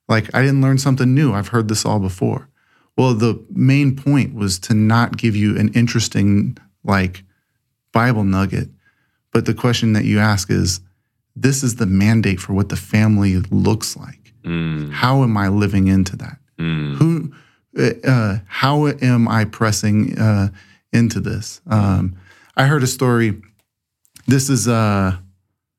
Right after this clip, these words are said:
Speaker 1: uh, I don't, I think this is a little extreme,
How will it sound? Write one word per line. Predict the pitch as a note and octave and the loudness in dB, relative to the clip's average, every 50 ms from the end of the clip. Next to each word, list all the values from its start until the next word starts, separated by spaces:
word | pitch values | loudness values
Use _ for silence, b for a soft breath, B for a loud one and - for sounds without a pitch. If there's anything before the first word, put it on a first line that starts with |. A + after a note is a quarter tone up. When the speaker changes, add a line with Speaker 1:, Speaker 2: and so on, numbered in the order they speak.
| _ _ _ _ _ _ _ _ _ _ _ _ _ _ _ _ _ _ - | _ _ _ _ _ _ _ _ _ _ _ _ _ _ _ _ _ _ -2
Speaker 1:
uh, | - A#2+ A2+ A2 G#2+ G#2 G2 F#2+ F#2 F2+ F#2 - - - | 0 2 2 2 2 2 2 0 0 -2 -2 -6 -8 -4
I | - B2 C#3 | -2 0 0
don't, | D3+ D3+ - | 0 0 0
I | C3+ C3+ | 0 0
think | C3+ D#3 D3+ B2+ | 2 0 0 0
this | C3 A#2+ A#2+ | 0 0 0
is | B2 G#2 | 0 0
a | A#2 | 2
little | A2+ A2+ A2+ A2 G#2+ G#2 | 2 2 2 2 2 0
extreme, | F#2 - - - - C3 B2 A2+ G2+ F#2+ F#2+ G2 G2+ | -2 -4 -6 -2 0 2 2 2 2 0 -2 -4 -6